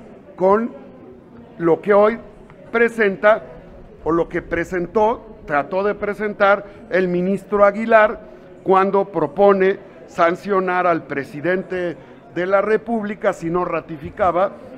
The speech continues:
a la magistrada. Y eso, pues, es evidente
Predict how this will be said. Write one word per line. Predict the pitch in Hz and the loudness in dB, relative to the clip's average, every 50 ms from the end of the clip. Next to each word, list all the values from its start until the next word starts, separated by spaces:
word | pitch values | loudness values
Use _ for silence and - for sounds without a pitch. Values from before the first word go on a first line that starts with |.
| - - | -12 -2
a | 139 156 175 | 0 0 2
la | 175 165 156 | 2 2 0
magistrada. | 151 143 135 135 - 147 139 - - 233 254 262 233 190 123 - - - - - - - - - - - | 0 -2 -4 -4 -6 -16 -14 -6 0 2 2 4 2 0 -2 -4 -12 -20 -20 -20 -20 -20 -20 -20 -16 -8
Y | 165 190 | -2 0
eso, | 196 196 190 - 214 214 208 180 - - - - - - - - - - | 0 0 0 0 0 0 0 0 -4 -10 -20 -20 -20 -20 -20 -20 -20 -12
pues, | 143 156 151 147 - - - | -8 -6 -6 -6 -6 -8 -8
es | 160 147 151 151 - - - | -6 -6 -6 -6 -8 -8 -4
evidente | 185 180 170 185 202 196 214 220 190 180 165 - - 190 196 196 | -4 -4 -4 -4 -6 -2 -2 0 0 0 -2 -4 -4 -4 -4 -4